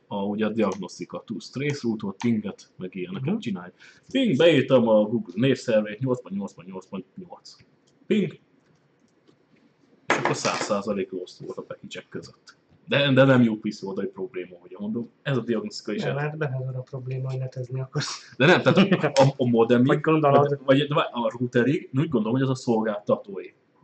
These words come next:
Speaker 1: probléma. Tehát ugye nem is az enyém a router, hanem a szolgáltató hozza ki, tehát azt ki cseréli. Tehát ha azzal van a probléma odáig, akkor az nem user oldali, nem ügyfél oldali probléma. De ő hagyott, de ez nem U P C oldali, meg nincs központi hiba.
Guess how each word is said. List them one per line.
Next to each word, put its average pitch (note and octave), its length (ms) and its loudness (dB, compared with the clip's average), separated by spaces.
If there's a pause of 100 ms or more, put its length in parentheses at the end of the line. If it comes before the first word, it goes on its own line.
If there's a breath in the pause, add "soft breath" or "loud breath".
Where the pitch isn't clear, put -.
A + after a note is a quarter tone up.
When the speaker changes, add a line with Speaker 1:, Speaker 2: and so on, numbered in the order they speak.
(120)
Speaker 1:
probléma. F#2 440 -14
Tehát G#2 180 -6
ugye B2 220 0
nem C#3+ 140 0
is A#2+ 140 0
az A2 100 -8
enyém G#2+ 280 -2
a G2+ 60 -6
router, G#2 360 -10
hanem A#2 140 -6
a G#2+ 40 -10
szolgáltató G#2 540 -10
hozza G#2 180 -12
ki, - 120 -12
tehát - 180 -16
azt - 80 -20
ki A#2+ 220 -2
cseréli. G2 420 -8 (280 loud breath)
Tehát B2 160 2
ha - 160 -2
azzal E3+ 260 2
van A2+ 120 0
a - 60 -4
probléma G2+ 560 -4
odáig, G#2 460 -4
akkor B2 320 -4
az A#2 60 -8
nem G2+ 340 -6
user F2+ 180 -18 (100)
oldali, - 220 -20
nem G2 120 -12
ügyfél F#2+ 320 -16
oldali F2+ 260 -12
probléma. A2 280 -8 (300 loud breath)
De C3+ 100 0
ő - 20 4
hagyott, C#3+ 380 4
de A2+ 200 -2
ez A2 80 -6
nem A2+ 200 -4
U G2+ 80 -6
P - 120 -12
C - 100 -16
oldali, C#3+ 280 -2
meg A#2 120 0
nincs A2 200 -8
központi - 480 -12
hiba. - 220 -20